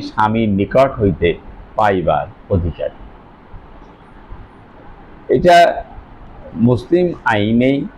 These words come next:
এটা সমর্থিত এবং এই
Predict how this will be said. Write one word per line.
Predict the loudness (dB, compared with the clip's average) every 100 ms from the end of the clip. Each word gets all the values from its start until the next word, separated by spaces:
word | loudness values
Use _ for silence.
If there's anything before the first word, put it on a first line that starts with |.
| -20 -20 -20 -20 -14 -10 -2
এটা | 2 4 4 0 -14 -20 -14
সমর্থিত | 0 4 4 2 -2 0 2 0 -4 -14 -18 -18 -20 -6
এবং | 0 2 0 -4 0
এই | 2